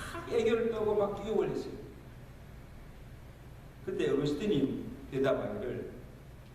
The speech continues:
"너는 너이지만 나는 이전에 내가 아니라. 그러니 나는 너를 모른다." 참 멋있는 말이죠. 너는 너지만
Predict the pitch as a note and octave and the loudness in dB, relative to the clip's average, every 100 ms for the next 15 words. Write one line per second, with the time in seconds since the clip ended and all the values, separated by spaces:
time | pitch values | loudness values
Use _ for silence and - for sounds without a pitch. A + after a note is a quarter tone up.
0 | - - - - - - - - - A2+ | -16 -16 -16 -16 -16 -16 -16 -16 -14 0
1 | E3 A3+ G#3+ D3+ D3+ C#3+ C3+ B2 A#2+ - | 4 4 4 4 6 6 6 4 4 2
2 | - - - - - - - - - - | -2 -6 -10 -12 -14 -14 -14 -16 -14 -2
3 | E3+ A3 A3 G#3+ A3 D3+ C#3 E3+ E3+ F3+ | 2 2 2 0 2 4 6 8 8 6
4 | F#3+ F3 - - - C3 C3 D3 D3 - | 4 0 -4 -8 -8 2 4 6 4 0
5 | - A2 A#2+ A#2+ A2+ - - - - - | -2 -2 -2 0 0 -4 -8 -10 -14 -14
6 | - - - - - - - - E3+ D#3+ | -16 -16 -16 -14 -14 -16 -16 -2 2 2
7 | F#3 G#3+ - - - - - C#3 D3+ D3+ | 2 0 0 -4 -10 -14 -2 0 2 2
8 | C#3+ D#3 D3 D3 - G#2 G#2+ A2+ G2 - | -2 0 -2 -2 -6 -8 -4 -4 -4 -8
9 | - - - - - - - - - F#3+ | -12 -14 -16 -16 -16 -16 -16 -16 -10 -4
10 | D#3 D#3 G#3+ F#3 - - - - - - | -2 0 0 2 2 2 -2 -4 -6 -10
11 | - - - - - - - - - - | -12 -12 -14 -14 -14 -14 -16 -14 -14 -14
12 | - - - - - - - - - - | -14 -14 -14 -14 -14 -14 -14 -14 -14 0
13 | A#3+ D4+ - G3 G3+ D3 A#2+ A#2+ - - | 2 4 2 0 2 4 2 2 -4 -6